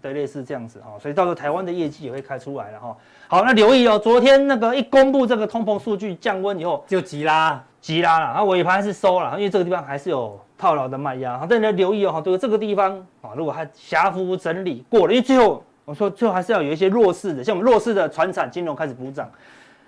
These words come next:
Speaker 1: 美股现在最弱势的是罗素两千。
Speaker 2: 所以你觉得有机会，对不对？
Speaker 1: 对，因为这样慢慢
Speaker 2: 有机会轮到它接棒。
Speaker 1: 对，因为在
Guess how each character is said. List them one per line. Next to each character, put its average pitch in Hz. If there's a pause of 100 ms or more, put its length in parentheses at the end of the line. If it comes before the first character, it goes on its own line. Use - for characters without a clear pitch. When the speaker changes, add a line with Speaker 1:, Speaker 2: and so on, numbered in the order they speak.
(120)
Speaker 1:
美 254
股 226
现 226
在 247
最 254
弱 233
势 220
的 196
是 196
罗 170
素 170
两 151
千。 -
Speaker 2:
所 185
以 165
你 160
觉 151
得 170
有 147
机 143
会， 160
对 131
不 107
对？ 202
Speaker 1:
对， 156
因 208
为 240
这 226
样 233
慢 208
慢 -
Speaker 2:
有 180
机 156
会 156
轮 -
到 175
它 160
接 143
棒。 135
Speaker 1:
对， 160
因 220
为 233
在 214